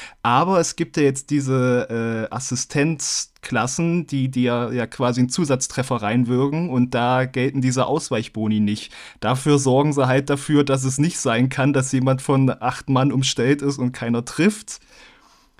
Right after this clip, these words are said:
Es sei denn, du hast ein bestimmtes Emblem, eine Fähigkeit vererbt, das diese Kombotreffer negiert, aber das hatte der jetzt nicht, aber das war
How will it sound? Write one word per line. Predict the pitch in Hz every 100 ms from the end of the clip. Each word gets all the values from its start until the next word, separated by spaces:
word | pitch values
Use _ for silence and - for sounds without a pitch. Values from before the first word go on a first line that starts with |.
| _
Es | 135 131
sei | 139 156 214
denn, | 220
du | 196 160
hast | 175 -
ein | 151
bestimmtes | 151 - 175 - 170
Emblem, | - 139 175 170 170 170 165 170 156 147
eine | 143
Fähigkeit | 139 160 160 - 123 135
vererbt, | 143 98 127 143 - -
das | 123 -
diese | - 131 120 120
Kombotreffer | 120 147 143 127 127 127 127
negiert, | 117 120 120 151
aber | 123
das | 123 123
hatte | 135 135
der | 131 139
jetzt | 123 127
nicht, | 127 143 143
aber | 120 127
das | 123 120 -
war | 123 120